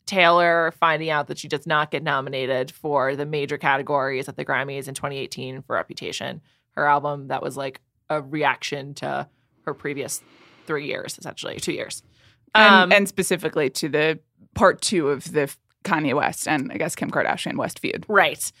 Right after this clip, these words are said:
Speaker 1: And so it, it begins with her trying to show you less than perfect Taylor, which is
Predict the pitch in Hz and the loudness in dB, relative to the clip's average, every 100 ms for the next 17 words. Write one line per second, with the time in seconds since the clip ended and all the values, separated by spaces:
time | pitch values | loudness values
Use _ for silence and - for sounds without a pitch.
0 | _ - 240 240 269 240 220 - _ 233 | _ 0 2 4 4 4 0 -4 _ -2
1 | - 202 240 247 269 233 226 208 226 175 | 0 0 2 2 0 2 2 4 6 6
2 | 175 185 - 190 170 170 165 170 _ _ | 4 0 -2 2 2 2 0 -4 _ _
3 | _ _ - - 202 180 175 170 160 160 | _ _ -8 2 6 8 6 2 0 0
4 | 170 156 - 160 156 147 - 175 139 85 | 2 2 0 -8 -6 -8 -2 2 2 0
5 | - 190 196 214 202 185 | -4 -2 4 6 6 2